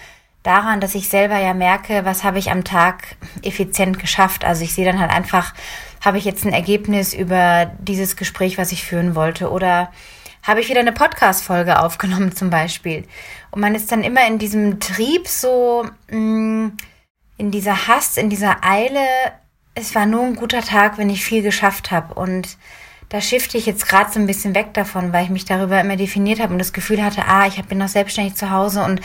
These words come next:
hab doch eigentlich so viel Zeit, kann mir die Zeit frei einteilen.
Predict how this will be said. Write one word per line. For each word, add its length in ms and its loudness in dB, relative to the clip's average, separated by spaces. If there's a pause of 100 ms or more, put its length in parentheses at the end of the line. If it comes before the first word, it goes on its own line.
(360)
hab 120 0
doch 100 4
eigentlich 240 0
so 80 -6
viel 240 -4
Zeit, 340 2
kann 160 -2
mir 60 0
die 120 -2
Zeit 300 0
frei 240 2
einteilen. 680 0